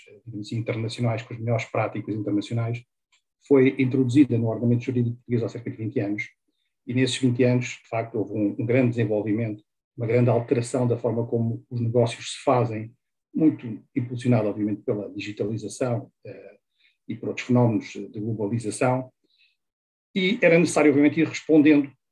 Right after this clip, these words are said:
a esses desafios, mas de uma forma ponderada, ou seja, as alterações, digamos assim, de rompante,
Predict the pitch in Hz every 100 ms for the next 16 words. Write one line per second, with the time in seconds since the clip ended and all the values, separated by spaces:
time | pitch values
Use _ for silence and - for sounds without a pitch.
0 | _ 139 131 - - - _ _ _ _
1 | 120 139 139 151 147 156 - _ _ _
2 | _ _ 143 127 156 156 160 - 165 160
3 | 123 117 - _ 120 113 - _ _ _
4 | _ - 127 - - - 151 151 151 -
5 | 147 123 101 - _ 123 123 120 120 147
6 | 143 156 127 120